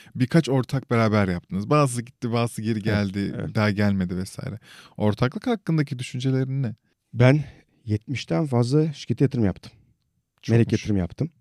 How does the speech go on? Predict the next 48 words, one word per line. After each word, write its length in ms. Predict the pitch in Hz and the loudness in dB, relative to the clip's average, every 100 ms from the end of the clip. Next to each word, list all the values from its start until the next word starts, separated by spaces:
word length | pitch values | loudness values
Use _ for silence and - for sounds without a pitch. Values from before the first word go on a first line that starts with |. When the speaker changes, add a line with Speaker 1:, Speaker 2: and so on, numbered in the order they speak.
| - | -4
Speaker 2:
Bunlar 280 | 110 123 120 | 2 2 4
melek 280 | 107 104 | 4 2
yatırımlar. 520 | 92 - 80 76 - - | -2 -10 -12 -14 -16 -6
Speaker 1:
Hı 80 | 95 | -6
hı. 140 | 87 | -4
Speaker 2:
Yani 180 | 92 85 | -4 -4
kendim 400 | - 104 120 101 | -6 -4 -4 -6
direkt 180 | 101 - | -6 -8
şirkete 260 | - - | -8 -8
yaptığım 220 | 87 - | -8 -8
yatırımlar. 440 | 82 - 98 156 - | -12 -8 -6 -6 -6
Speaker 1:
Hı 60 | |
hı. 60 | 95 | -4
Speaker 2:
Bir 80 | 110 | -4
de 100 | 113 | -4
bir 40 | |
sürü 240 | - 117 107 | -4 -2 -2
fona 300 | - 98 95 | -2 -2 0
da 40 | |
yatırım 240 | 85 - | -2 -2
yaptım. 240 | 104 98 113 | -2 0 0
Speaker 1:
L 40 | |
P'si, 100 | 98 | 0
Speaker 2:
V 40 | 101 | -2
C'ye, 340 | 107 95 98 | 0 0 0
Speaker 1:
hı 100 | 101 | -2
hı. 40 | |
Speaker 2:
L 40 | 90 | -6
P'yim 280 | - 87 85 | -6 -8 -8
bir 40 | |
sürü 160 | - 92 | -12 -14
şirkette. 500 | - 76 - 120 143 _ _ _ _ _ _ _ - | -14 -16 -6 -4 -4 _ _ _ _ _ _ _ -10
Ee, 360 | 110 92 87 87 | -6 -6 -8 -6
haliyle 540 | 95 117 170 151 175 - _ | 0 2 6 6 4 0 _
bunu 220 | 104 107 | -4 -2
G 200 | 98 101 | 2 4
B 60 | 98 | 4
L 160 | 104 104 | 4 2
yaptıklarım 500 | 95 - 101 95 95 | 0 -4 -4 -2 -4
var, 100 | 92 | -4
kendim 260 | 95 90 | -6 -6
yaptıklarım 540 | 85 - - 87 85 85 | -8 -10 -12 -10 -8 -8
var 180 | 85 - | -10 -10
vesaire 400 | 87 - 82 87 | -10 -8 -8 -10
bir 40 | |
sürü 160 | - - | -12 -14
şey 240 | - 85 | -10 -6
var. 160 | 127 | -6